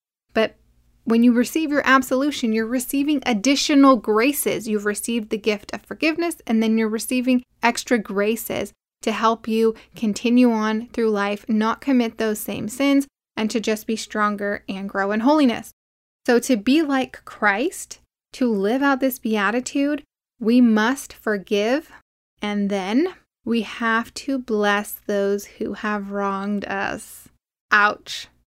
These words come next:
Okay, this beatitude is the hardest for most people, so if this sounds really difficult to you, then you're not alone. This is very hard for many people.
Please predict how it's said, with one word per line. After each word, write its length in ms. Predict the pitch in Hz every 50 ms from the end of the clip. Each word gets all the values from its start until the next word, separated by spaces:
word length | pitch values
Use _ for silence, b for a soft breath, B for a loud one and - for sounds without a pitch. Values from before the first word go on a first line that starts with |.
| -
Okay, 260 | 233 226 226 254 247
this 200 | 240 247 277 269
beatitude 640 | - - 320 302 277 262 262 269 254 - 285 277 254 -
is 220 | - 226 220 208 208
the 120 | 220 226
hardest 520 | 214 - - 220 202 202 202 233 247 - -
for 220 | - 208 196 190 - -
most 300 | - 208 202 202 - -
people, 420 | - 214 202 - 233 240 269 277
so 520 | 277 - 240 214 214 214 214 214 220 220 220 - - - _ _ _ _ _ _
if 180 | - 220 214 -
this 200 | 269 277 269 -
sounds 560 | - 254 233 233 240 247 262 262 262 254 - -
really 300 | - 202 208 214 214 214
difficult 500 | 202 208 202 - 220 - 269 254 254 -
to 120 | - - 285
you, 320 | 277 277 277 277 285 262 -
then 220 | 220 233 220 214
you're 140 | 208 208 208
not 180 | 208 202 202
alone. 400 | 233 247 220 202 208 214 247 302 - _ _ _ _ _
This 140 | - 214 -
is 140 | 226 220 196
very 240 | 208 208 208 214
hard 300 | 220 208 220 208 208 202
for 140 | - - 214
many 360 | 208 208 196 180 190 202 202
people. 420 | 208 - 233 220 - - 220 233